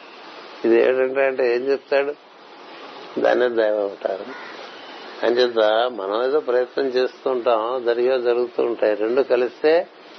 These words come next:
అది అనుగ్రహం, కలవకపోతే అది విధి అంటుంటారు. అంచేత రా-, రా-, రాసి అనుకుని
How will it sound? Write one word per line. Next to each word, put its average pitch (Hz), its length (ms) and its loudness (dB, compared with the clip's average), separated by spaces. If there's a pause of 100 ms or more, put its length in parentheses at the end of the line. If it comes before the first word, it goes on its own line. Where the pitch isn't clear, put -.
(140)
అది 139 160 4
అనుగ్రహం, 127 460 2 (640)
కలవకపోతే 139 640 4
అది 143 160 2
విధి 123 400 2
అంటుంటారు. 101 640 -6 (1040)
అంచేత 113 340 2
రా-, 110 420 2
రా-, 104 380 0
రాసి 107 240 0
అనుకుని 98 500 -2